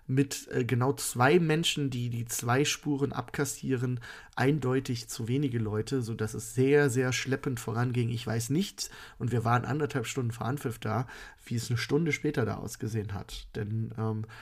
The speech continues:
das schien mir eindeutig nicht schnell genug, um der Menge an Fahrzeuge äh, gewappnet zu sein. Aber ich finde es ein bisschen blöd, dass die Strategie da jedes Mal gefühlt verändert wird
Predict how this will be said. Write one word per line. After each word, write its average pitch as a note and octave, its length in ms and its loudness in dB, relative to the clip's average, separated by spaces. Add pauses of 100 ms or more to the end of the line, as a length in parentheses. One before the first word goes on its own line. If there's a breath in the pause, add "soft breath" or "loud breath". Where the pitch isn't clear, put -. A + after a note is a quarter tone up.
(160 loud breath)
das A#2+ 160 0
schien F3 260 4
mir D#3 200 2
eindeutig C3+ 840 2
nicht - 640 -4
schnell B2 380 0
genug, A#2 500 -2
um G#2+ 260 0 (440 loud breath)
der A2 100 6
Menge A2+ 240 4
an G#2 100 -2
Fahrzeuge G#2 680 0 (440 soft breath)
äh, B2 120 -6
gewappnet A#2 540 0
zu - 120 -4
sein. G2+ 320 -2
Aber C#3+ 280 8
ich - 120 0
finde F#3 180 6
es - 80 2
ein D#3 60 2
bisschen D3 260 4
blöd, B2+ 340 8
dass - 100 2
die - 100 -6
Strategie C3+ 460 0
da D3 100 2
jedes C3 340 0
Mal C3+ 180 2
gefühlt C#3 420 4
verändert B2 520 -2
wird A#2+ 260 0